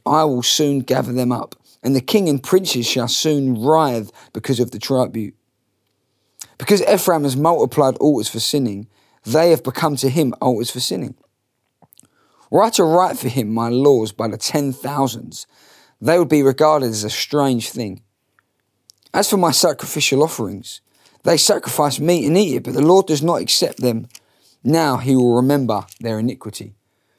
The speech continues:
and will punish their sins. They shall return to Egypt, for Israel has forgotten his maker and built palaces, and Judah has multiplied fortified cities. So I will send a fire upon his cities, and it shall devour her strongholds.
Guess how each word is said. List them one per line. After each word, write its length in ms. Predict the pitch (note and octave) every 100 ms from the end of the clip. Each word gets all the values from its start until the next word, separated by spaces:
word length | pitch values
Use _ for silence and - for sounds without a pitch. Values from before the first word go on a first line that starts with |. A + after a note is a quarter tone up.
| _ _ -
and 140 | B2
will 80 | A#2
punish 440 | - F3+ C#3+ -
their 160 | A#2 G#2+
sins. 580 | - C3 G2 - - - _ _ _ _ _ _
They 160 | B2 E3
shall 240 | D#3+ D3+
return 380 | C3 - E3 D#3+
to 180 | - -
Egypt, 340 | D#3+ C#3+ -
for 180 | - -
Israel 380 | - F3 D#3+ D#3+
has 120 | D3+
forgotten 380 | C#3+ C#3+ F3+ D#3
his 140 | D#3+ C#3
maker 400 | D#3+ F3 - B2
and 120 | A#2+
built 220 | C3+ -
palaces, 560 | - F3 D#3+ - G#2 - - -
and 140 | A#2 B2
Judah 300 | D#3+ E3+ C3
has 100 | A#2+
multiplied 640 | D3 F3 C3 - B2+ A2
fortified 640 | - D3+ G2+ - C3+ A#2+
cities. 520 | - D3+ - F#2+ - - _ _ _
So 140 | -
I 80 | -
will 120 | C#3
send 220 | - C3+
a 60 | A2
fire 560 | - - F#3+ D3+ G2+ - _ _ -
upon 260 | - A#2+
his 160 | G#2 -
cities, 480 | - - A#2+ - - _ _ _ _ _
and 120 | -
it 60 | A#2
shall 200 | - A2+
devour 500 | G#2+ G#2 C3+ C3+ G#2
her 160 | G#2+ G#2
strongholds. 800 | - A2+ G#2 F#2+ F2+ - -